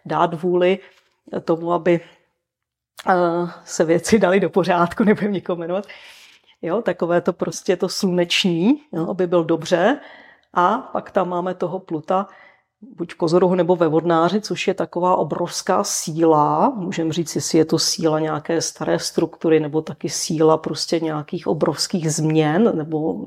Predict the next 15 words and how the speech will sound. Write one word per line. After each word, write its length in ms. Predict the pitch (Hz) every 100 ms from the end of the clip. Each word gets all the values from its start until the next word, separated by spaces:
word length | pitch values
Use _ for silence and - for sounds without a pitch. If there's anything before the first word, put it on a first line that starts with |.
| 214
snaha 760 | - 170 156 147 160 196 - - _ _ -
zavést 600 | 170 151 147 165 175 -
nějaké 260 | 156 170
změny. 400 | 147 151 160 180
To, 120 | 208 - _
to 100 | 185
je 40 | 180
otázka, 420 | 170 180 185 - 151
my 80 | 170
si 80 |
to 80 | -
můžeme 240 | 190 190 190
vysvětlat 420 | 156 196 196 196
různě 240 | 202 185
samozřejmě. 540 | - - 196 151 160